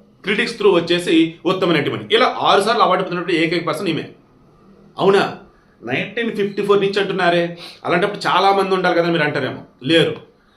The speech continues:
ఈమె తర్వాత అన్నప్పుడు నయనతార ఫైవ్ టైమ్స్ అందుకుంది, త్రిష ఫోర్ టైమ్స్ అందుకుంది. తర్వాత వీళ్ళ కెరీర్ కూడా ఈమె కన్నా రెండింతలు ఎక్కువ అన్నట్టే.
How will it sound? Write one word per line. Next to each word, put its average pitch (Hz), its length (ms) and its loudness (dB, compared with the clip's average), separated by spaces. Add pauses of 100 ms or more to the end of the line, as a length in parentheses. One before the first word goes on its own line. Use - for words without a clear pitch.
(140)
ఈమె 170 220 2
తర్వాత 202 280 4
అన్నప్పుడు 170 680 -2 (420)
నయనతార 175 680 0 (180)
ఫైవ్ 160 200 0
టైమ్స్ 185 220 -2
అందుకుంది, 131 400 -6 (880)
త్రిష 190 220 0
ఫోర్ 185 500 0
టైమ్స్ 180 220 -2
అందుకుంది. 127 500 -6 (680)
తర్వాత 160 580 2
వీళ్ళ 185 240 2
కెరీర్ 202 280 0
కూడా 202 340 2
ఈమె 175 260 0
కన్నా 185 560 -2 (300)
రెండింతలు 180 380 0
ఎక్కువ 165 200 0
అన్నట్టే. 139 460 -6